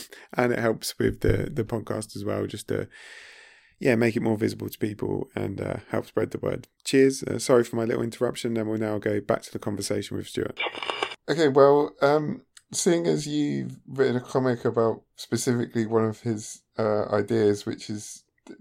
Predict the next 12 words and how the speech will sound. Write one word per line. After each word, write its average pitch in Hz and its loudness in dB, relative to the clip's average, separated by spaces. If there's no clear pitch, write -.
uh, 107 0
his 117 -10
idea 107 0
of, 101 -6
uh, - -2
energy 117 0
slaves, 101 -4
could 107 -8
you 113 -2
explain, 110 -2
like, - -2
what, - 0